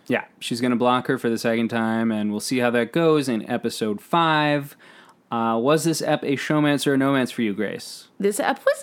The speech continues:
Speaker 2: a showmance. I had fun. A lot happened. A lot was revealed.
Speaker 1: Yeah.
Speaker 2: Um, it was, it was fun. It was
Speaker 1: I,
Speaker 2: fun to watch.
Speaker 1: I think the anonymous review thing always works well.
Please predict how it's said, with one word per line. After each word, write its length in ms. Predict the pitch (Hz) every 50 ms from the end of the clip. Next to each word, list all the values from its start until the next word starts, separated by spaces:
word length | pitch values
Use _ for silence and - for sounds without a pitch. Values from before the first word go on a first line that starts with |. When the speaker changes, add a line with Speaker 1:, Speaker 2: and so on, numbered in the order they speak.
| 740
Speaker 2:
a 20 | 659
showmance. 1040 | - - - - - 247 247 294 466 554 523 508 415 285 262 240 226 220 220 196 -
I 160 | - 156 220
had 160 | 262 359 427 -
fun. 320 | - 233 233 277 285 233
A 60 | 208
lot 300 | 185 185 185 196 226 254
happened. 560 | 247 233 220 226 226 226 - 220 214 214 220 214 - - - - - - -
A 60 | 196
lot 200 | 202 220 220 190
was 160 | 240 220 202
revealed. 920 | 220 208 202 190 175 190 214 208 208 202 202 208 208 208 208 202 185 202 190 - - -
Speaker 1:
Yeah. 200 | 120 110 - - - _ _ -
Speaker 2:
Um, 580 | 208 208 202 196 196 196 190 190 190 190 190 -
it 100 | 190 262
was, 180 | 294 302 269 -
it 120 | - 190 247
was 160 | 262 254 -
fun. 320 | - 240 214 208 208 180 - - -
It 80 | -
was 100 | 202 214
Speaker 1:
I, 80 | 262 269
Speaker 2:
fun 180 | 240 220 220 214
to 60 | 233
watch. 400 | 208 175 185 160 160 - - - -
Speaker 1:
I 80 | 139
think 200 | 139 160 151 143
the 120 | - 131 123
anonymous 480 | 117 120 120 120 123 117 113 107 -
review 200 | 123 104 113 120
thing 280 | 113 - 120 110 104 98
always 460 | - 143 156 190 214 185 147 123 110 104
works 320 | 104 104 98 98 - -
well. 420 | - 104 98 95 92 92 92 87